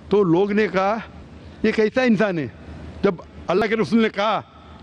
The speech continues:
कि ऊंट के ऊपर ज्यादा वजन मत डालो, हराम है,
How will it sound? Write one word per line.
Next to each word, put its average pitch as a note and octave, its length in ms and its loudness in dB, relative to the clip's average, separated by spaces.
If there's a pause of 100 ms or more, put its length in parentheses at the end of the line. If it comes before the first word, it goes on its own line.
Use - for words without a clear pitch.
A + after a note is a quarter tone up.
(280)
कि A#3+ 80 4
ऊंट C#4 440 2
के D4+ 140 0
ऊपर D4 360 0
ज्यादा C#4 340 0
वजन D4 300 0
मत D4 120 0
डालो, C4 440 -2 (1700)
हराम C4+ 320 2
है, E3 180 -2